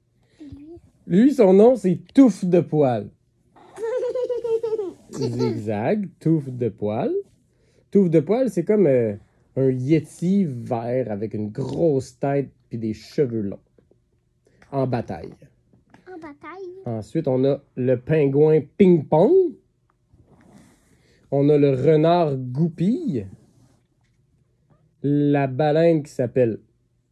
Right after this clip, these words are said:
Speaker 2: Baleineau.
Speaker 1: Baleineau ? Il marche de sa queue.
Speaker 2: Oui, il marche de sa queue comme si c'était des jambes. Et puis, on a le petit chien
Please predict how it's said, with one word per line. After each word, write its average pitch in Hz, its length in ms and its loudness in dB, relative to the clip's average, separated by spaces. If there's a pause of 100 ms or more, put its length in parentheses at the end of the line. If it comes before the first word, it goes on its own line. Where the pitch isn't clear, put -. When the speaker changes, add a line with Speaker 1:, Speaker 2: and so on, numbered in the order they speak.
(220)
Speaker 2:
Baleineau. 131 840 0 (720)
Speaker 1:
Baleineau ? 403 840 -6 (580)
Il 427 240 -6
marche 719 180 -10
de 427 160 -6
sa 466 1120 -10
queue. 151 240 2
Speaker 2:
Oui, - 100 -12
il 147 120 -4
marche 143 200 -2
de 135 60 -4
sa 127 300 -6
queue 139 100 -6
comme 151 160 -4
si 131 80 -14
c'était 127 200 -6
des 123 160 -6
jambes. 117 340 -6 (640)
Et 123 100 -2
puis, 185 220 0
on 123 200 2
a 214 160 4 (460)
le 180 220 2
petit 135 560 -8
chien 254 320 -4